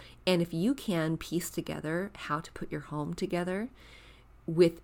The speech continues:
everything I'm saying on the podcast, girls, I mean, it's all here. It is all here, and it is available for you. But I also know that some of you need a little bit more handholding.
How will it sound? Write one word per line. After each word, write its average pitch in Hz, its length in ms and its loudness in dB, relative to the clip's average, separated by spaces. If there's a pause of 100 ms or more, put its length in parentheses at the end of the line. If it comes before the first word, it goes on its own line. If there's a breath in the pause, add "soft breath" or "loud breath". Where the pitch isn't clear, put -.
(120)
everything 175 420 4
I'm 151 200 0
saying 151 420 0
on 143 120 0
the 147 60 -6
podcast, 170 840 -6 (400)
girls, 185 580 -2
I 175 80 0
mean, 170 140 2
it's 170 140 -2
all 180 180 0
here. 156 420 -6
It 156 100 0
is 156 220 -2
all 175 220 2
here, 143 480 -4 (420 loud breath)
and 151 560 -4
it 160 140 2
is 151 200 0
available 147 540 -2
for 135 320 -10
you. - 320 -10 (540)
But - 460 0
I 175 180 -2
also 196 280 -4
know 151 180 0
that 147 160 -4
some 175 220 -2
of 185 100 -2
you 202 160 2
need 151 300 0
a 156 40 -4
little 151 240 -4
bit - 160 -6
more 147 180 -4
handholding. 147 580 -8